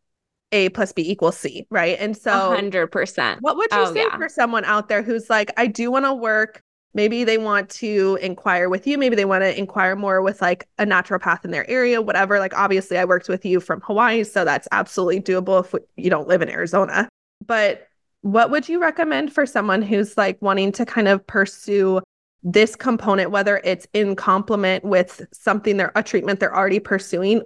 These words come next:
Speaker 1: or trying something new and just going a
Speaker 2: Yeah.
Speaker 1: different direction than what they've tried before?
Speaker 2: What I, I have to say, I think, like, you know, part of what we do, right? There's definitely a,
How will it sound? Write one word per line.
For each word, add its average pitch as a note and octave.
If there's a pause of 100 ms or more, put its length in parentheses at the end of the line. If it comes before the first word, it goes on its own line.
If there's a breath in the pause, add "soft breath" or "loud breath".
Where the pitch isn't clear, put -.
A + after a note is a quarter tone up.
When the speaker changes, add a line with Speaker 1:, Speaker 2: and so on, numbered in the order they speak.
(100)
Speaker 1:
or B3 (420)
trying C4
something A#3
new D#3+ (180)
and A3
just G#3
going G#3+
a G#3+
Speaker 2:
Yeah. G#3
Speaker 1:
different G#3
direction F#3+
than F#3
what F3
they've F#3
tried F3
before? E3 (880)
Speaker 2:
What C4
I, B3+
I A3
have B3
to D4+
say, G#3+
I G#3+
think, G#3
like, G3
you A3
know, F#3+ (400)
part A3+
of A#3
what G#3
we G#3+
do, G3+
right? A3
There's G#3+
definitely G#3+
a, G3+